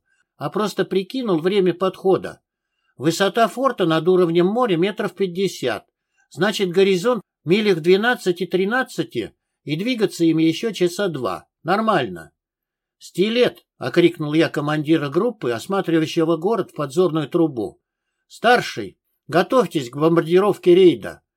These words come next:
Огонь по готовности. Я на Нижний форт». Пробуждение Тулона этим утром началось не под истошные вопли гальских петухов,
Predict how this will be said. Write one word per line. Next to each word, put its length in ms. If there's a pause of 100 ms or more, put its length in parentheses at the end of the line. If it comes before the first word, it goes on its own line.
(220)
Огонь 400
по 100
готовности. 920 (340)
Я 300
на 160
Нижний 420
форт». 360 (1120)
Пробуждение 640
Тулона 440
этим 280
утром 300
началось 520
не 100
под 200
истошные 560
вопли 320
гальских 540
петухов, 560